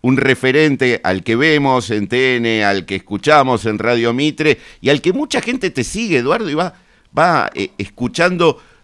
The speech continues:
tu repaso por la historia en, en lugares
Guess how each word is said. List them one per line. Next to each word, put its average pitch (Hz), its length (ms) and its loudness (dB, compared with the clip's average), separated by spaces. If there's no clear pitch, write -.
tu 113 500 0
repaso 190 600 -2
por 110 180 -2
la 110 60 2
historia 190 400 0
en, 117 180 -4
en 95 240 -2
lugares 147 580 -2